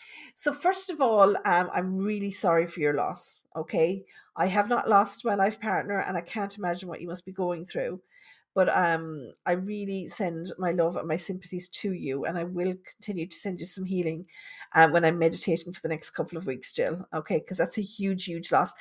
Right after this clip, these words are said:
That's a life, well, every loss you could say is life-changing, but that really is life-changing for you. Um, because, you know, everybody else was able to go home after the funeral, but you didn't have your life to go back to. You had to create a new life for yourself.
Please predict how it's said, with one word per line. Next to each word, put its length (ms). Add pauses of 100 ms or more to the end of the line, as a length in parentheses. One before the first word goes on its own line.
(280)
That's 160
a 60
life, 440 (120)
well, 180
every 240
loss 300
you 40
could 120
say 100
is 140
life-changing, 500
but 80
that 180
really 340
is 120
life-changing 560
for 120
you. 300 (540)
Um, 560 (140)
because, 500 (320)
you 140
know, 260
everybody 480
else 160
was 120
able 180
to 100
go 120
home 260
after 260
the 80
funeral, 560 (460)
but 180
you 140
didn't 340
have 560
your 160
life 280
to 100
go 80
back 260
to. 220
You 180
had 220
to 80
create 400
a 60
new 120
life 280
for 120
yourself. 460